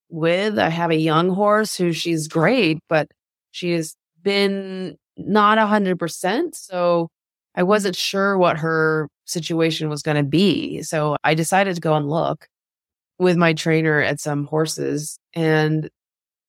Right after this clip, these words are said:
it's amazing. W-, I don't know if you've ever tried to go horse shopping in Europe, but it was like a whirlwind experience. We went in there and they just brought out horses. And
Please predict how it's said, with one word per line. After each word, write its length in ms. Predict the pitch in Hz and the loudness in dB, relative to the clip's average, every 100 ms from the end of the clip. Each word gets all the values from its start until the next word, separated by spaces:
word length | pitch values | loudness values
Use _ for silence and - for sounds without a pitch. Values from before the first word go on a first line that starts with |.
| _ _ _ _ _ - | _ _ _ _ _ -6
it's 140 | 175 | -2
amazing. 640 | 214 196 202 214 170 156 143 | -2 0 0 0 -2 -4 -8
W-, 140 | 165 156 - | -10 -6 0
I 100 | 196 | 2
don't 120 | 240 | 4
know 60 | 220 | 2
if 120 | 190 | 2
you've 140 | 175 | 2
ever 200 | 175 165 | 2 0
tried 220 | 160 156 | -2 -2
to 60 | 156 | -2
go 520 | 151 147 139 - 123 156 | -2 -2 -4 -8 -10 -6
horse 180 | 160 | -6
shopping 560 | - 151 147 147 143 143 _ _ _ _ _ _ _ | -4 -4 -4 -6 -6 -8 _ _ _ _ _ _ _
in 200 | 170 160 | -4 -2
Europe, 400 | 160 160 147 147 _ _ _ _ | 0 2 2 0 _ _ _ _
but 180 | 175 185 | 0 2
it 140 | 190 170 | 2 2
was 180 | 196 190 | 0 0
like 160 | 170 | 2
a 80 | 175 | 2
whirlwind 480 | 165 160 147 151 139 | 4 4 4 0 -2
experience. 500 | 139 - 139 139 151 | -6 -8 -6 -6 -2
We 120 | 160 | 0
went 200 | 156 170 | 2 2
in 140 | 185 | 2
there 360 | 180 160 156 156 | 2 2 2 0
and 260 | - 147 147 | -4 -4 0
they 120 | 147 | 0
just 260 | 143 151 - | 0 -4 -2
brought 240 | 147 135 | 0 2
out 160 | 135 131 | 0 -2
horses. 600 | 135 131 - 95 151 - _ _ _ _ _ _ 202 | -4 -6 -6 -6 -6 -12 _ _ _ _ _ _ 0
And 260 | 196 175 | 0 -2